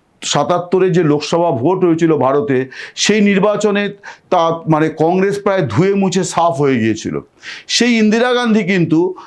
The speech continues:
দেশের কোনায় কোনায় ঘুরেছেন বিরোধী নেত্রী হিসেবে, কর্মীদের সঙ্গে যোগাযোগ করেছেন এবং সেই সময় তাকে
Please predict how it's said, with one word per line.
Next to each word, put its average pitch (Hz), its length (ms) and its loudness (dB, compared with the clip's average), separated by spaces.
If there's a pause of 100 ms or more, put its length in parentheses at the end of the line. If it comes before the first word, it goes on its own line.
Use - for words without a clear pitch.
(140)
দেশের 180 400 2
কোনায় 214 420 0
কোনায় 208 320 0
ঘুরেছেন 165 520 0
বিরোধী 147 340 0
নেত্রী 151 320 -2
হিসেবে, 151 340 0 (440)
কর্মীদের 208 460 2
সঙ্গে 190 340 0
যোগাযোগ 160 460 0
করেছেন 170 360 0
এবং 180 180 0
সেই 214 240 0
সময় 185 460 0 (280)
তাকে 175 280 0